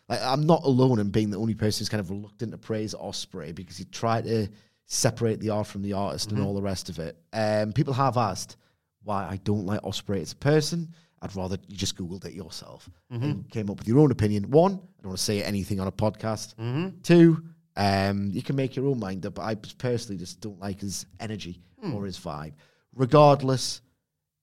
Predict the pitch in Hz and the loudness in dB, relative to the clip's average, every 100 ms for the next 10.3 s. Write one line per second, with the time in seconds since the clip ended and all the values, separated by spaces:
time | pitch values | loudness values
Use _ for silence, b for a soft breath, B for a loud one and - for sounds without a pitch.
0 | - 127 151 - - - 190 165 - 120 | 0 2 2 0 -10 0 2 2 2 2
1 | 135 143 - _ - 120 117 113 - 165 | 0 -4 -12 _ -4 0 2 0 2 6
2 | 170 151 127 135 - - 110 113 113 - | 6 6 2 0 -4 -4 0 0 -2 -10
3 | - 107 104 101 104 110 101 101 95 95 | -6 -4 -4 -4 -4 -2 -2 -2 -2 -6
4 | 92 92 92 92 95 104 147 b b b | -6 -8 -6 -6 -6 -8 -8 b b b
5 | 110 120 131 131 143 143 - 107 120 135 | -2 0 2 6 6 6 2 0 0 0
6 | 110 107 - 101 - 135 120 117 110 104 | 0 0 0 -2 2 4 4 2 0 -2
7 | 107 107 107 - - - - 202 151 160 | -2 0 -2 -4 -8 -2 6 8 10 10
8 | 151 135 131 - 117 104 85 98 143 - | 10 6 0 0 -2 -2 -4 -6 -6 -8
9 | 127 113 147 135 143 139 - - 175 170 | -6 -4 -2 4 4 4 2 2 2 0
10 | 113 101 156 | -4 -4 -6